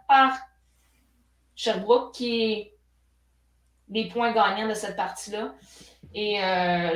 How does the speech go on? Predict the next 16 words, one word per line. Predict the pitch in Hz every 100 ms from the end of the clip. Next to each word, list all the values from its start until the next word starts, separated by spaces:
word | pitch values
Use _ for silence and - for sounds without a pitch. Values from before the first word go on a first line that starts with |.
| 196
l'inconstance | 262 311 262 214 - 247 254 247 -
des | 190 190
receveurs, | 185 202 208 190 202 208 214 214
euh, | - - - - - - 180
de | 208 214
McGill | 196 180 190 214 214
qui | 202
ont | 180 175 -
coulé | - 233 214 220 220
cette | - -
attaque. | - - 139 -
Parce | 226 -
qu'il | 262 262
avait | 254
réussi | 262 262 285
à | 277 269 262